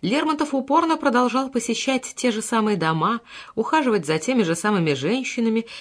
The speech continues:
и вызывающе держать себя перед той же самой кликой именитых интриганов.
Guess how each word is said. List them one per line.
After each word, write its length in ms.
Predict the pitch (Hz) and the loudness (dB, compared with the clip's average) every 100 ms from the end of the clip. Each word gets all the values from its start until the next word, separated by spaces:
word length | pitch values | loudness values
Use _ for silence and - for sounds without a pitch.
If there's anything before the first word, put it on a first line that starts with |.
| - - | -16 -2
и 100 | 269 | 2
вызывающе 480 | 285 302 339 320 262 | 4 4 2 2 2
держать 400 | 269 233 294 285 | 2 2 -2 -2
себя 240 | 240 247 | 0 2
перед 300 | 247 220 226 | 2 0 0
той 140 | 320 | -4
же 100 | 294 | -4
самой 320 | 277 254 240 226 | -4 0 0 0
кликой 440 | 240 294 262 247 | 0 -2 2 0
именитых 560 | 240 208 202 208 214 202 | 2 0 0 -2 -4 -4
интриганов. 800 | 180 170 131 113 113 - - | -6 -4 -4 -6 -10 -18 -20